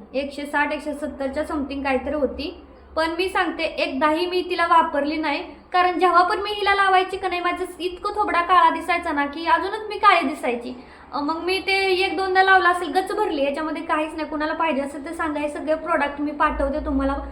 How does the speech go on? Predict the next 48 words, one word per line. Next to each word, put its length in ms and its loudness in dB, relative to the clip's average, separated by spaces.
अ, 100 2
कुरिअरने 560 2
लगेच. 280 2
माझ्याकडे 380 2
बॅगसुद्धा 460 0
आहेत 140 0
आणि 200 2
हे 100 -2
चांगले 280 4
आहेत 220 4
बरं 140 0
का, 100 2
क्वालिटीचे 520 0
आहेत, 220 0
त्याच्यामुळे 460 -2
तुम्हाला 340 0
पाहिजे 300 2
असतील 240 -4
ना 60 -6
हे 120 -2
सगळे 260 -6
प्रॉडक्ट, 420 -2
म्हणजे 200 0
आता 140 -2
हातात 300 0
दिसत 260 -6
आहेत 120 -4
कुणालाही, 600 -2
मी 60 -4
असंच 320 -4
म्हणजे, 320 0
अ, 60 -2
मोठेपणा 560 0
नाही 160 2
दाखवता, 460 0
कारण 260 -2
वा-, 280 6
यूज 200 0
होत 220 0
नाही, 180 0
त्याच्यामुळे 440 -2
सांगते 340 -4
की 80 -8
कुणाला 320 -2
तर 160 -2
त्याचा 260 -2
वापर 320 0
होईल 400 -2